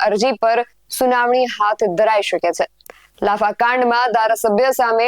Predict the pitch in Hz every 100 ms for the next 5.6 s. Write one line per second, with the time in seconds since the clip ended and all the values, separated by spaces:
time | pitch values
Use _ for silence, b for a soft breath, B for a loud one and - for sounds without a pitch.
0 | 254 - _ 254 277 311 262 277 277 285
1 | 247 233 240 233 233 240 220 220 220 -
2 | 220 226 233 226 220 208 208 185 185 254
3 | 226 185 170 208 208 208 214 220 226 220
4 | 214 208 240 233 226 254 285 277 262 240
5 | 240 233 202 208 226 226